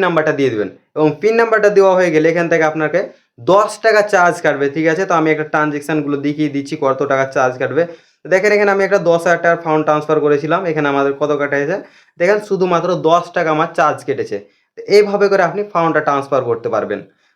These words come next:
তো আর আরেকটা সিস্টেম আছে যেটা এখান থেকে যখন বিকাশ থেকে যখন চলে আসবে পার্মানেন্টভাবে অফিসিয়ালভাবে তখন এখান থেকে যে চার্জটা কাটে সেটা হচ্ছে এগারো টাকা, মানে এক একটা ব্যাংকের ক্ষেত্রে এক এক রকম কাটবে, ঠিক আছে?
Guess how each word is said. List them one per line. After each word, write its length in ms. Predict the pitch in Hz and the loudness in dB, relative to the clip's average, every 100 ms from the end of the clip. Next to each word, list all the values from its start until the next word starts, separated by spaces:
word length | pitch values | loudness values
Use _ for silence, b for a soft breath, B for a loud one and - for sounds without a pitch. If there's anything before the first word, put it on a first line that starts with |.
| _ 151 | _ 2
তো 80 | 151 156 156 - _ - 151 | 6 6 2 -10 _ 0 2
আর 100 | 147 - - 156 | 2 0 -6 -2
আরেকটা 260 | 190 190 208 | 0 0 -2
সিস্টেম 260 | 220 214 220 202 | -4 0 0 2
আছে 120 | 202 214 | 0 0
যেটা 160 | 185 160 156 156 180 | 0 4 4 2 -4
এখান 180 | 190 208 | -2 0
থেকে 120 | 196 190 | 0 0
যখন 180 | 180 175 151 | 0 0 -2
বিকাশ 240 | 170 190 185 - - | -2 0 -2 -6 -8
থেকে 160 | 165 156 | -4 -2
যখন 160 | 156 156 160 | 0 -2 -2
চলে 160 | 175 175 | 0 0
আসবে 160 | 147 151 147 | 0 -2 0
পার্মানেন্টভাবে 560 | 143 143 139 135 127 127 | 0 0 -2 -2 0 0
অফিসিয়ালভাবে 640 | 131 147 151 131 123 123 175 B B B 180 | -2 -4 -4 -4 -2 -2 -2 B B B -4
তখন 220 | 185 208 208 - | 0 0 0 -2
এখান 160 | 170 185 | -4 0
থেকে 120 | 175 156 | 0 2
যে 80 | 165 160 | -2 -2
চার্জটা 300 | 165 165 165 156 | 0 0 0 0
কাটে 140 | 185 185 | 0 -2
সেটা 140 | 156 | -4
হচ্ছে 160 | 147 151 - 139 | -2 -4 -4 0
এগারো 220 | 147 147 | 0 0
টাকা, 160 | 147 156 156 | -2 -2 -2
মানে 120 | 139 131 143 | -2 -4 -2
এক 60 | 151 | -2
একটা 140 | 143 147 131 | -2 -4 -2
ব্যাংকের 300 | 139 139 156 | -2 -2 -4
ক্ষেত্রে 240 | 147 139 196 208 B B - | -4 -4 -4 -4 B B -4
এক 60 | 170 185 | -2 -2
এক 60 | - | -2
রকম 180 | 151 143 127 | -2 -2 -2
কাটবে, 260 | 117 113 113 | -2 -2 -6
ঠিক 100 | 143 147 | -4 -2
আছে? 120 | 147 | -2